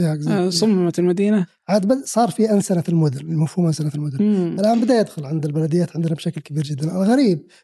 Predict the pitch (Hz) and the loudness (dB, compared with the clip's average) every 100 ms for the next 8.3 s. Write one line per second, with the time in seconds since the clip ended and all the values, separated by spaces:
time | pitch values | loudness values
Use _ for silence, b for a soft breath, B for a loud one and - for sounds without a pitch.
0 | - 202 220 220 196 196 208 190 - 214 | -2 2 4 2 2 2 2 0 0 0
1 | 208 208 165 147 147 135 156 151 165 196 | 2 0 -2 -2 -4 -8 -8 -4 0 0
2 | 190 208 175 - 165 180 190 160 156 147 | 0 0 0 -2 0 2 2 0 -4 -6
3 | 156 160 165 165 - - _ _ _ _ | -6 -8 -8 -10 -10 -16 _ _ _ _
4 | _ _ _ _ _ b b b 226 339 | _ _ _ _ _ b b b 0 2
5 | 240 135 135 160 143 - - 160 170 175 | 2 2 2 2 0 -4 -2 2 2 2
6 | 170 170 151 _ 214 202 208 233 240 120 | -2 -4 -6 _ 0 2 4 4 2 0
7 | 143 147 156 220 214 202 214 185 - 165 | 0 0 2 2 2 2 2 0 0 0
8 | 156 165 170 | 0 0 -4